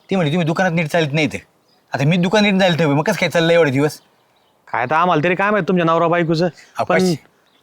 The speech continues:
Speaker 2: त्या वहिनीने दुकानामध्ये धिंगाणा घालून ठेवला. एक पंच गिऱ्हाईक आला का वसकती वहिनी.
Speaker 1: हा?
Speaker 2: आणि तू मला घरपोच किराणा मला बी देत होता, तू मा कम बंद केला?
Speaker 1: अहो, तेच किस्सा झाला ना मग. आपण
Speaker 2: काय?
Speaker 1: काय करत होतो, ठराविक गिऱ्हाईकाला घरपोच देत होतो.
Speaker 2: हा.
Speaker 1: हा,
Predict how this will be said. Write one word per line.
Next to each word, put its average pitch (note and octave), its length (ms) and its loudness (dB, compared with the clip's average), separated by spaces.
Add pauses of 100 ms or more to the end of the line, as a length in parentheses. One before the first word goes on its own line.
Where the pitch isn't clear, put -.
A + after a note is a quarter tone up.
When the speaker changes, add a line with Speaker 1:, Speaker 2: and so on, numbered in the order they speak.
(140)
Speaker 2:
त्या C#3 200 -2
वहिनीने D3 320 2
दुकानामध्ये C#3 460 -2
धिंगाणा B2+ 260 -4
घालून A#2 200 -2
ठेवला. A2 300 -2
एक A#2 140 -6
पंच C#3 180 -2
गिऱ्हाईक C3+ 360 -2
आला A#2+ 160 -2
का B2 80 -4
वसकती B2+ 380 -2
वहिनी. A#2+ 380 -2 (280)
Speaker 1:
हा? B3 160 2 (220)
Speaker 2:
आणि C3+ 200 -2
तू G3+ 100 2
मला G#3 220 2
घरपोच F3 400 0
किराणा F#3 260 -2
मला G3 200 2
बी F#3+ 100 2
देत F#3 160 0
होता, C#3 200 -2
तू E3+ 60 -4
मा F#3+ 180 0
कम E3+ 180 -4
बंद D#3+ 120 -2
केला? D3 180 -4 (520)
Speaker 1:
अहो, C3+ 100 2
तेच F#3+ 240 -4
किस्सा G3 260 -2
झाला D3+ 220 2
ना F3+ 80 2
मग. F#3 280 2
आपण C3+ 180 2
Speaker 2:
काय? F#3+ 80 2
Speaker 1:
काय E3+ 140 2
करत E3+ 200 -2
होतो, C3+ 220 0
ठराविक C#3+ 320 0
गिऱ्हाईकाला D#3+ 300 2
घरपोच F3 340 0
देत F3 200 -2
होतो. C3+ 240 -2
Speaker 2:
हा. F3 260 0 (160)
Speaker 1:
हा, E3+ 40 -6